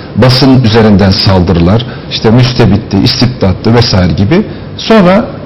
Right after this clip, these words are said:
uzatmak istemiyorum. Sonra işte, e, bin dokuz yüz sekizde tahttan indiriliyor.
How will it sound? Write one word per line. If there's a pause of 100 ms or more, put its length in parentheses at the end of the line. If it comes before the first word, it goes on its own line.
(140)
uzatmak
istemiyorum. (340)
Sonra
işte, (600)
e,
bin
dokuz
yüz
sekizde (920)
tahttan
indiriliyor.